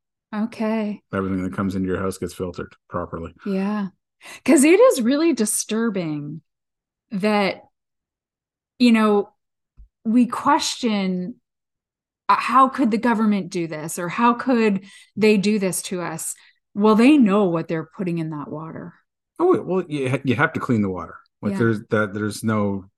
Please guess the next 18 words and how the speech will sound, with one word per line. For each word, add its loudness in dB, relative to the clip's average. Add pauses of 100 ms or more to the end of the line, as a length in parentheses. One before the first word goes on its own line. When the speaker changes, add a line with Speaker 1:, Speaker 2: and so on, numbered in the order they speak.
(100)
Speaker 2:
doubt -4
about 2
it, -8
but -4 (1500)
Speaker 1:
Like, 0 (140)
Speaker 2:
you 0
need -2 (600)
well, -10 (140)
th-, -4
there's -6
ways -2
of -10
cleaning -4
the -6
water -6
up -10
afterwards -12
too. -10